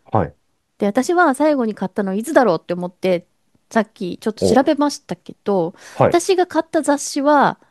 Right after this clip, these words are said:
Speaker 2: プレジデントでした。
Speaker 1: お、ビジネスマンだ。
Speaker 2: はい。で、それは確か、なんか、あの、ビ-、ビジネスの、まあ、社長おじさんたちが集まる、なんか、ランチ会に行ったんですよね。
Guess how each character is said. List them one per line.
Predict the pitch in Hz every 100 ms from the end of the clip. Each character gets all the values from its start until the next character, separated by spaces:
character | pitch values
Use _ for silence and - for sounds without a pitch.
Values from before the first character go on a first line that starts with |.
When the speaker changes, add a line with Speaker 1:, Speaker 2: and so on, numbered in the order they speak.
| _ _ _ _ _ _ _ - -
Speaker 2:
プ | 277
レ | 415
ジ | 403
デ | 269 202
ン |
ト | - 170
で | 170
し | -
た。 | - - - _ _ _ _
Speaker 1:
お、 | 80 - _ _ _
ビ | 101
ジ | 95
ネ | 110
ス | 101
マ | 98
ン | 78
だ。 | - - _ _
Speaker 2:
は | 269 233
い。 | 147 -
で、 | 233
そ | 247 320
れ | 381
は | 453 247
確 | - - 415 -
か、 | 247 240 202 - - _ _ _ _ _ _ - - _
な | 330
ん | 339
か、 | 185 160
あ |
の、 | 170 165 160 - _ _ _ _ _ _ _ _ 233
ビ-、 | -
ビ | 285
ジ | 370 494
ネ | 320
ス | 254 220
の、 | 208 202 165 -
ま | 220
あ、 | 208
社 | 277
長 | 277 381 381
お |
じ | 381
さ | 339 233
ん | 196
た | 190
ち | 190 175 156 - _ -
が | 277 240 180 196
集 | - 262
ま | 262
る、 | 220 233 196 196 - - _
な | 262 277
ん |
か、 | 262 202 175 - _ _ _
ラ | 233 339
ン | 427 494
チ | - -
会 | 453 392
に | 359
行 | 302
っ |
た | - 285
ん |
で | 175
す | 127
よ |
ね。 | 135 226